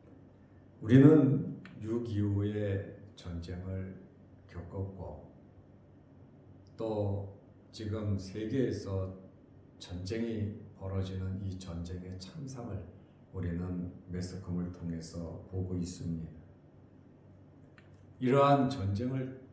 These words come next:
통해서 이 고아의 참상을 알 수 있습니다. 엄청나게 불쌍하지요.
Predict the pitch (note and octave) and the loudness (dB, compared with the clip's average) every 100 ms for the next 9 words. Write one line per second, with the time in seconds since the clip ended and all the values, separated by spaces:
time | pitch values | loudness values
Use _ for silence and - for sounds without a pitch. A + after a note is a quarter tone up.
0 | - - - - A2 G#2 G2 F#2+ G2 G2 | -20 -20 -20 -16 -10 -4 -4 -4 -4 -2
1 | F#2+ - F#2+ F2 F#2 - F2+ F2 F#2 F#2+ | -4 -6 -6 -6 -8 -12 -6 -2 0 4
2 | F#2+ F#2+ F#2+ G#2+ A2 G#2+ - - - - | 4 4 4 0 -4 -6 -8 -4 -4 0
3 | A2+ B2 A2+ G2 - - - - - - | 4 6 6 4 2 -10 -16 -20 -20 -20
4 | - - E2 E2 - - F2 F2 - - | -20 -16 -10 -8 -10 -6 -4 -4 -6 -12
5 | - - G2 F#2+ F#2+ G2 E2+ - - - | -18 -10 -2 -2 0 -4 -4 -10 -16 -20
6 | - G2 A2 A2 - - C#3 C#3 C3+ G2 | -20 -12 -10 -10 -12 -12 -12 -10 -8 -6
7 | G2 G2 F#2+ - - - - - - - | -6 -8 -10 -16 -20 -20 -20 -20 -20 -20
8 | - - - F#2 F2 - G2 G2 G2 - | -20 -20 -14 -14 -12 -10 -6 -6 -8 -14
9 | A2+ G#2+ G2+ | -12 -6 -4